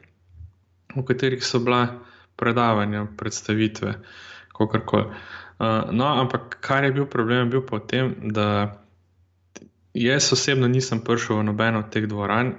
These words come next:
ker je bila ogromna vrsta in če nisi,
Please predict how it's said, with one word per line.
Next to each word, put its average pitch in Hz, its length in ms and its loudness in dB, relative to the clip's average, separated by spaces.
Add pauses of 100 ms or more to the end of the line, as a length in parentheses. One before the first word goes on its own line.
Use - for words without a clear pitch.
(120)
ker 110 380 -2
je 117 160 0
bila 110 360 2
ogromna 113 720 2
vrsta 104 640 0 (960)
in 117 160 0
če 113 160 2
nisi, 135 380 2